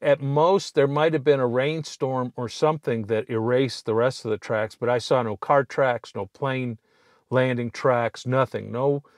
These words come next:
nothing to indicate that they had done anything other than walked into the desert and all of a sudden disappeared." And they have never been heard from since.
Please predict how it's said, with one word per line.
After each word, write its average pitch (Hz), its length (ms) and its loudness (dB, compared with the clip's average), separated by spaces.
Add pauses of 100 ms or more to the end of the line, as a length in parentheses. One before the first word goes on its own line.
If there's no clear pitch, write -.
(260)
nothing 175 280 4
to 160 60 0
indicate 147 560 2 (100)
that 113 300 2
they 127 380 2 (240)
had 117 220 0
done 120 220 0
anything 135 460 -2
other 120 240 -2
than 107 360 -4 (380)
walked 120 340 -2
into 117 140 -4
the 107 100 -8
desert 117 480 -2
and - 40 -16
all 110 100 -4
of 101 60 -8
a - 40 -18
sudden 107 460 -6
disappeared." 131 640 -8 (1800)
And 151 140 -2
they 156 80 6
have 131 160 2
never 180 220 0
been 156 220 4
heard 175 260 -2
from 139 240 -4
since. - 540 -2